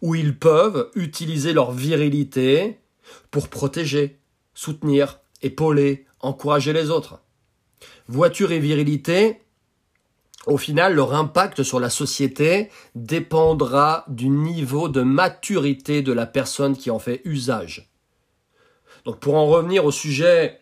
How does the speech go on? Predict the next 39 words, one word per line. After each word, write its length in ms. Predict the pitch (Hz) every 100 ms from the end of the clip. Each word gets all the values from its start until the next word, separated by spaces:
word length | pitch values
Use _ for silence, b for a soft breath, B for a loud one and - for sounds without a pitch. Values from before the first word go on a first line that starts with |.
| _ _ _ _ _ -
euh, 200 | 104 92
qui 120 | -
nous 160 | 113 107
intéresse, 500 | 117 139 139 196 202
hein, 100 | 147
c'est 260 | - 110 -
pas 160 | 117
un 80 | 107
podcast, 720 | - 110 - 131 131 - -
euh, 560 | 98 98 92 92 87 90
dédié 320 | 92 107 104
aux 60 | 107
bagnoles, 540 | 113 131 170 190 127 - b b b -
je 80 |
suis 80 | -
pas 100 | -
spécialement 520 | - 127 - 123 120
fan 180 | 117 120
des 80 | 117
voitures, 640 | 123 131 165 180 190 127 B B B B B
malgré 400 | 110 123 131 139
ce 80 | 135
que 80 | 127
pourrait 260 | 107 123
laisser 240 | 127 - 123
penser 300 | 123 - 123
mon 160 | 131
genre, 540 | 123 156 190 180 123 _ _ -
eh 100 | 156
bien 180 | 135 147
les 320 | 143 139 131
hommes 380 | 190 220 170 107 _ _ _ _ _ _ 127
doivent 720 | 120 131 151 165 180 147 123
donc 360 | 143 147 - -
atteindre 760 | 147 151 - 147 143 185 139 -
le 200 | 123 131
niveau 540 | 143 170 220 202 151 185
de 80 | -
conscience 920 | 151 139 - - 95 120 - -